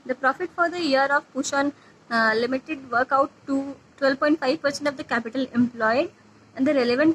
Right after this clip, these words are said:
figures are as under। तो एक कंपनी है जिसका कि प्रॉफिट बेस्ड है कैपिटल एम्प्लॉयड पे, सेल्स, डायरेक्ट मटेरियल, लेबर, एटसेटरा, ये सब गिवन है। The new sales manager who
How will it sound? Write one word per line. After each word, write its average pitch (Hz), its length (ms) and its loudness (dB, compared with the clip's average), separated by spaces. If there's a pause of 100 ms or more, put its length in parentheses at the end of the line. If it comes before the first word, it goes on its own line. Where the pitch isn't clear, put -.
figures 262 320 2
are 226 280 0
as 233 60 -10
under। 202 320 -6 (580)
तो 285 80 2
एक 302 140 2
कंपनी 302 460 4
है 302 140 2
जिसका 285 300 -6
कि 285 440 -2
प्रॉफिट 247 540 -2 (100)
बेस्ड 262 400 0
है 339 100 4 (600)
कैपिटल 262 360 2
एम्प्लॉयड 226 480 0
पे, 214 180 -8 (760)
सेल्स, 285 420 0
डायरेक्ट 285 280 2
मटेरियल, 285 580 2
लेबर, 262 540 2
एटसेटरा, 262 380 -4
ये 262 120 0
सब 262 200 -2 (140)
गिवन 247 340 0
है। 302 100 -6 (540)
The 285 160 6
new 349 200 0
sales 320 200 -2
manager 294 340 2
who 294 140 2